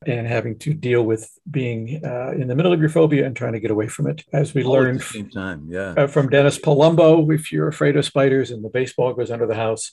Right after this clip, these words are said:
Speaker 1: go buy a new baseball." And,
Speaker 2: That's
Speaker 1: uh,
Speaker 2: exactly right.
Speaker 1: this chapter also contains the first mention uh, in the series of Morit's famous, uh, donkey disappearance illusion, uh, which most people don't know, and it isn't really that big a deal, except it, it, it involves dressing someone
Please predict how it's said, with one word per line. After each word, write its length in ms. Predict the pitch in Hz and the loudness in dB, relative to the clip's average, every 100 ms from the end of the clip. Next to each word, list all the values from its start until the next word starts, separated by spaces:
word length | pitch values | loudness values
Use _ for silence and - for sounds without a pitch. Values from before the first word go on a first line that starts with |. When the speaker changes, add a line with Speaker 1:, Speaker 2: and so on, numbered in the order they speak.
| - | -4
Speaker 1:
go 100 | 151 | 2
buy 160 | 127 | 4
a 40 | 117 | 2
new 100 | 117 | 2
baseball." 560 | 120 113 - 147 - _ | 2 0 2 0 -2 _
And, 360 | 156 117 113 110 | -2 0 0 0
Speaker 2:
That's 100 | 113 | 0
Speaker 1:
uh, 220 | 110 110 | 2 2
Speaker 2:
exactly 240 | 107 107 | 0 -6
right. 300 | 95 92 85 - | -8 -6 -8 -10
Speaker 1:
this 220 | 156 294 | 0 0
chapter 400 | 156 202 190 185 | 4 4 4 4
also 240 | 185 165 156 | 4 2 -2
contains 460 | 143 151 151 143 | -4 0 2 2
the 80 | 160 | -2
first 280 | 156 151 - | 0 0 2
mention 560 | 131 131 - 131 120 120 _ - | 0 0 -2 -2 -4 -10 _ -4
uh, 160 | 127 123 | -2 0
in 140 | 135 | 2
the 100 | 131 | 0
series 400 | 123 147 127 127 | 0 2 2 0
of 100 | 127 | -2
Morit's 420 | 131 127 123 120 | 0 4 4 2
famous, 640 | - - 127 117 - - - - | -4 -2 0 -2 -4 -8 -6 -2
uh, 140 | 156 | -2
donkey 400 | - 123 - 156 | 0 0 0 -2
disappearance 640 | 156 - 160 139 131 - | -2 -2 -4 -2 -2 -2
illusion, 540 | 127 117 113 113 110 107 - | -4 -2 -2 -4 -8 -10 -6
uh, 360 | 131 120 117 | -2 0 0
which 320 | 151 131 123 139 | -2 -2 -2 -4
most 180 | 120 | -4
people 200 | - 120 | -4 -4
don't 360 | 113 120 120 113 | -2 0 0 -2
know, 480 | 120 117 117 113 - | 2 2 2 -4 -8
and 220 | 120 117 | -4 -2
it 120 | 143 151 | 0 2
isn't 240 | 151 131 | 2 2
really 320 | 135 120 120 - | -2 -2 -4 0
that 220 | 139 156 | 2 4
big 180 | 135 113 | 0 2
a 20 | |
deal, 200 | 156 135 | 4 4
except 340 | 127 - 151 | 2 -2 -2
it, 220 | 143 - - | -4 -8 -10
it, 220 | - 120 - _ _ - | -6 -6 -8 _ _ -2
it 160 | 131 | -2
involves 560 | 123 120 123 117 117 - | 0 -2 2 4 2 0
dressing 380 | - 127 - 147 | -4 -4 -2 -4
someone 340 | 143 117 110 | -2 -2 -2